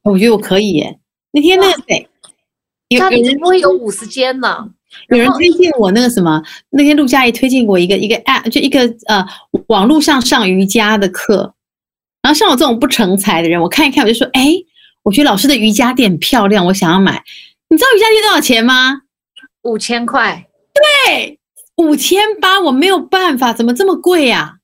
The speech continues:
Speaker 1: 为什么？
Speaker 2: 我们现在只能花钱买这种东西了。
Speaker 1: 怎么那么贵啊？我想说，哎，我以为在一千六，五千，我看到想说，呃，我到现在都还没有下单，我还在考虑，有点贵。
Speaker 2: 这样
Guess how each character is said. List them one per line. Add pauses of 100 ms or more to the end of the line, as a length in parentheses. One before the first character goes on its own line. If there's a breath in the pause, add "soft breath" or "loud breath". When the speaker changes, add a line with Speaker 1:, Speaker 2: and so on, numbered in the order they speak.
(400)
Speaker 1:
为
什
么？
Speaker 2:
我
们
现
在
只
能
花
钱
买
这
种
东
西
了。
Speaker 1:
怎
么
那
么
贵
啊？
我
想
说，
哎，
我
以
为
在
一
千
六，
五
千，
我
看
到
想
说， (260)
呃， (320 loud breath)
我
到
现
在
都
还
没
有
下
单， (100)
我
还
在
考
虑，
有
点
贵。
Speaker 2:
这
样